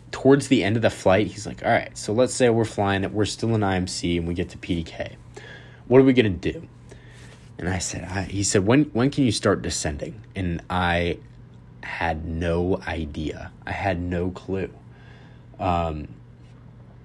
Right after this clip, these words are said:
and so we talked through it, and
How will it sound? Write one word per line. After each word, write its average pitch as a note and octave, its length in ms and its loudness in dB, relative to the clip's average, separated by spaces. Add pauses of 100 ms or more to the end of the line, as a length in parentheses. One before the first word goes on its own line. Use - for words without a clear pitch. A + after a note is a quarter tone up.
(680)
and F2+ 460 -4 (540)
so F#2 320 2
we A#2 280 0
talked B2 440 2
through F2+ 340 0
it, F2+ 260 0
and F#2 280 -2